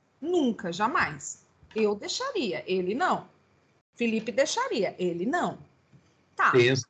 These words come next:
Speaker 2: do jeito que ele é, metódico, né?
Speaker 1: Imagina,
Speaker 2: Metódico,
Speaker 1: metódico,
Speaker 2: tá.
Speaker 1: chato, insuportável. Aí, beleza,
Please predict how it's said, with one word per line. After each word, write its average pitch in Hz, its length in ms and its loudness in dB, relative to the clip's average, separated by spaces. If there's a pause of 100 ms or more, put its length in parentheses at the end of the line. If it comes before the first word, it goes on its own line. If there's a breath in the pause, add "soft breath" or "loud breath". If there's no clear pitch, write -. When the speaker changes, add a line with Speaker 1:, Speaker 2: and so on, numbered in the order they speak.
(160)
Speaker 2:
do 110 60 -12
jeito 117 240 2
que 123 100 -2
ele 113 200 2
é, 127 180 4
metódico, 110 680 0
né? 110 100 0
Speaker 1:
Imagina, 190 640 -4
Speaker 2:
Metódico, - 300 -6
Speaker 1:
metódico, 208 420 -2
Speaker 2:
tá. 185 40 -8
Speaker 1:
chato, 214 680 -2
insuportável. 220 1000 -6 (560)
Aí, 359 180 -2
beleza, 220 640 -6